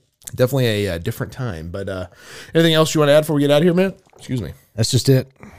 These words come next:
Speaker 1: Uh, well, of course, we wanna shout out some of our podcasting buddies like the Fully Posable Wrestling Figure Podcast. Make sure to check them out every Sunday. And Scott's side project, Drunk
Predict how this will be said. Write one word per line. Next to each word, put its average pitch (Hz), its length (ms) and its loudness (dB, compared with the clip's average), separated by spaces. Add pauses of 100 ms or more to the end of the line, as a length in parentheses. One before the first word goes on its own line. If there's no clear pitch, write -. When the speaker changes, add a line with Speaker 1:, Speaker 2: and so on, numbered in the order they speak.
(200)
Speaker 1:
Uh, 123 240 -4
well, 120 140 -4
of 113 80 -8
course, 131 180 0
we 139 40 -2
wanna 120 100 -2
shout 120 220 0
out 117 100 0
some 127 120 -4
of 113 80 -2
our 110 80 0
podcasting 123 600 0
buddies 120 300 2
like 131 280 2 (920)
the 202 80 0
Fully 185 220 6
Posable 139 500 2
Wrestling 135 460 2
Figure 139 460 2
Podcast. 156 680 0
Make 131 100 -2
sure 131 120 -2
to 107 60 -4
check 117 220 -4
them 117 140 -2
out 107 120 -2
every 104 160 -4
Sunday. 117 460 -2
And 98 100 -6
Scott's - 580 -4
side 107 320 -2
project, 113 580 -4
Drunk 92 340 -8